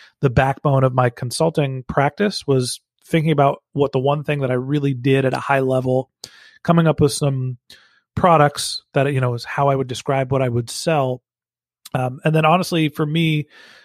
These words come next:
going independent was very much about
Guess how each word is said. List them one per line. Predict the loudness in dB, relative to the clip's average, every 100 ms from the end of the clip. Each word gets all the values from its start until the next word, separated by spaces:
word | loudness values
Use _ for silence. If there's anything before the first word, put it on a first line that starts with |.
| _
going | 2 4
independent | 4 2 2 4 0
was | 0 0 2 0 -6 -2
very | 2 4
much | 4 2 0
about | 0 0 0